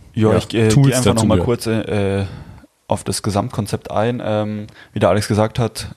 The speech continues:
Speaker 1: ähm, er hat den Kalender. Das ist natürlich sehr praktisch, wenn man wissen will, was steht alles an, an diesem Tag und mit wem teilt man das natürlich auch. Wir haben unseren Agenturkalender.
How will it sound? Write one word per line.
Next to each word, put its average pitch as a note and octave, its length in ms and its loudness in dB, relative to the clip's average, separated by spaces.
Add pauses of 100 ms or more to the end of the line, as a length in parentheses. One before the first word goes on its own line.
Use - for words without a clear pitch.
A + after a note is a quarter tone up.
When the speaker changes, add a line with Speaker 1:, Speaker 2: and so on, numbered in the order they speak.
Speaker 1:
ähm, F#2+ 360 -2
er F#2 120 -6
hat G2 200 -6
den G2 220 -2 (320)
Kalender. B2+ 600 2 (240)
Das - 60 -16
ist - 20 -12
natürlich G#2+ 340 -2
sehr G#2 220 2
praktisch, - 480 -2
wenn G2 100 -2
man F#2+ 360 -6
wissen G#2+ 300 -2
will, G2+ 200 2
was - 400 -2 (500)
steht - 680 0 (400)
alles A2 680 -2 (500)
an, A#2 220 2
an A2+ 140 0
diesem A#2 260 0
Tag A2+ 420 -2
und G2+ 480 -2
mit G2+ 140 -6
wem G2+ 160 -2
teilt - 300 -2
man A2 80 0
das G#2 100 -2
natürlich G2+ 240 -2
auch. G#2+ 160 2
Wir A2 60 0
haben G2+ 80 0
unseren G2 200 -2
Agenturkalender. G#2 800 -4